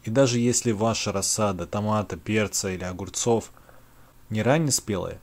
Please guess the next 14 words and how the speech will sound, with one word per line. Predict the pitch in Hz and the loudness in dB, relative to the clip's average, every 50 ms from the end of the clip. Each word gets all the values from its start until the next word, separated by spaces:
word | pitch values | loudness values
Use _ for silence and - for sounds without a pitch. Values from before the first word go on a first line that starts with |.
| - | -6
то | - 127 | -4 -2
благодаря | 120 113 123 113 123 120 123 117 120 107 | 2 2 4 4 4 2 4 4 4 4
этой | 98 - 92 | 2 0 -4
таблетке | - 95 90 90 98 120 131 - - - | -4 -6 -4 0 0 0 0 -2 -4 -8
она | 85 85 87 104 113 | -6 -4 -2 -2 -2
у | 110 104 | -2 -2
вас | 104 98 - | -2 -2 -2
станет | - - - 101 110 113 113 104 - - | -2 -2 -2 -2 -2 -2 -2 -4 -6 -8
раннеспелой, | - - 92 98 101 101 98 92 - - - 120 117 101 82 82 - - | -8 -6 -4 -4 -4 -4 -2 -2 -2 -2 0 0 0 0 -2 -6 -10 -10
легко | 95 95 95 - - - - 139 135 | -10 -10 -10 -10 -6 0 4 4 4
и | 123 | 4
просто, | - - 107 98 90 - - - - - - | 2 0 -4 -4 -4 -6 -8 -12 -16 -16 -16
потому | - - - 123 139 156 147 | -12 -6 -4 -2 -2 0 0
как | 131 107 - - | 0 -2 -4 -6